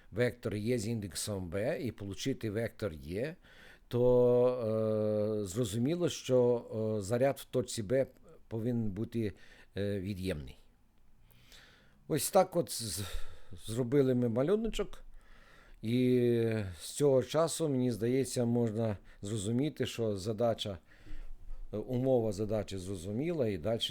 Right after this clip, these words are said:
треба її розв'язувати. А що нам треба знайти?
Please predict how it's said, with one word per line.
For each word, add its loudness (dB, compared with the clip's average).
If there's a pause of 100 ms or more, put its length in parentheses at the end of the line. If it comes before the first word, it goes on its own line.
(100)
треба -4
її -4
розв'язувати. -4
А -4
що -6
нам -6
треба -6
знайти? -8